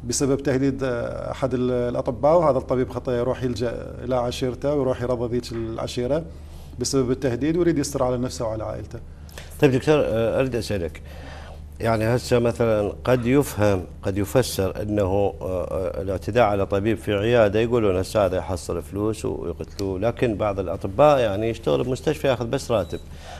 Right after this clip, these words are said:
Speaker 2: شلون تفسرون أنتم بيناتكم في دوائركم كأطباء، شلون تفسرون هذه فكرة ال-، ال-، الاعتداءات المتواصلة عليكم؟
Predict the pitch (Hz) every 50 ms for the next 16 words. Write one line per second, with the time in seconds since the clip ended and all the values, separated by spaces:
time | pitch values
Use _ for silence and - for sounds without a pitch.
0 | - - - - - 185 185 160 - - - 110 - - 110 107 95 - 98 -
1 | - - 104 120 131 127 123 110 - - - 98 - - 107 92 101 101 107 110
2 | - - - 80 - 98 - - - 101 90 - 92 82 90 104 98 82 - -
3 | - - - - - - - - - - - - - 107 101 - - 147 151 135
4 | 131 - 117 - - - 117 113 113 113 - - 73 87 101 101 98 95 - -
5 | 113 - - 98 92 - - - 90 87 80 73 55 57 52 - - 55 60 58
6 | - - 73 80 - - - 64 - - 90 92 87 - 101 85 95 98 73 87
7 | 107 92 - 92 82 85 78 - 92 92 87 80 - 90 85 78 73 80 82 78
8 | 73 - 76